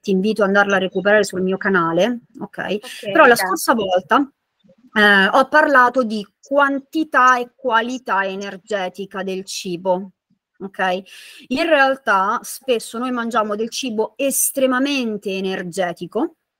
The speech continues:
Speaker 1: ok? Ma incapsulato in tutta una serie di antinutrienti che rendono difficoltoso al, il, al nostro corpo di attingere a quell'energia.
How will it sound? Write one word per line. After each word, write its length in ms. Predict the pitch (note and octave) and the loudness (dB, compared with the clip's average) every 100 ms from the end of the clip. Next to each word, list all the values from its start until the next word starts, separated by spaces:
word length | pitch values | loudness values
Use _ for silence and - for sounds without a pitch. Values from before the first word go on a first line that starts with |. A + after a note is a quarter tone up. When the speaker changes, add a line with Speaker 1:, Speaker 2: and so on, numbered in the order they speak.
| _ _ | _ _
Speaker 1:
ok? 680 | - G#3+ E3+ G3 A#3+ - - | -12 -8 -4 -6 -8 -18 -12
Ma 260 | - C#4 D4+ | 0 4 4
incapsulato 1160 | B3 A#3+ D#4 D#4 - - D#4+ B3 G#3+ A#3+ C#4 F4 _ _ - | 2 0 0 0 -6 -2 0 2 0 0 -2 -2 _ _ -2
in 280 | C4 C4 | 0 0
tutta 440 | - G4+ G4 - A#3 | -2 -4 -4 -2 -2
una 220 | A3+ A3+ | -2 -4
serie 440 | A#3 D#4 C4 G#3+ | 0 0 0 -4
di 120 | G3 G#3+ | -4 0
antinutrienti 1120 | B3+ A#3 A#3 A#3+ B3+ D#4 B3 G3 G#3 - D#4 | 0 -2 -6 -8 -4 -2 -2 -4 -6 -4 -4
che 160 | D#4 C#4 | -2 -2
rendono 380 | C#4+ B3+ A#3 | 0 -2 -4
difficoltoso 1080 | A3+ C4 - D#4+ D#4 D#4+ D#4 C4+ G#3+ F#3 G3 | -6 -8 -6 -6 -4 -4 -4 -4 -2 -2 -2
al, 540 | F#3 F#3+ G3 G#3 G#3 - | -4 -4 -4 -4 -4 -8
il, 320 | C#3+ A3+ A3 | -8 -6 -6
al 220 | - C4+ C#4 | -2 -2 0
nostro 380 | C#4 D4 - | -2 -4 -8
corpo 480 | - G#3 G3+ - C4+ | -2 0 0 -2 -2
di 100 | A#3 | 0
attingere 580 | C#4 - - G3+ G3 G#3+ | -2 -4 -8 -6 -2 -4
a 60 | G#3+ | -4
quell'energia. 840 | - G3+ F#3+ F#3 F3 D#3+ D#3+ E3 | -4 -4 -2 -4 -6 -4 -4 -4